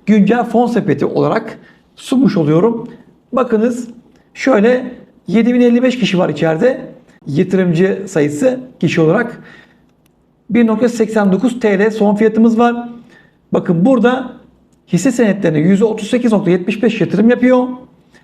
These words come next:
Özel sektör kira sertifikaları yüzde otuz sekiz nokta otuz bir. Burada katılma hesabı var üç nokta yedi oranında.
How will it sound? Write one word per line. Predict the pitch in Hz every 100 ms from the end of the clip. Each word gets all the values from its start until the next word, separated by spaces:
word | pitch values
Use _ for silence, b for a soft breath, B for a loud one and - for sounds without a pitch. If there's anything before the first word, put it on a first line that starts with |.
| b b _
Özel | - 247 254
sektör | 233 208 - 208 202
kira | 170 226 240
sertifikaları | 196 156 - 156
yüzde | 147 151 185
otuz | 185 -
sekiz | 214 220
nokta | 170 -
otuz | 147 185 185
bir. | 254 254 B B B B _
Burada | - 208 220
katılma | 165 151 180
hesabı | 226 226 240 240
var | 247 247
üç | - 202 -
nokta | 208 233 233
yedi | 226 240
oranında. | 240 240 240 240 247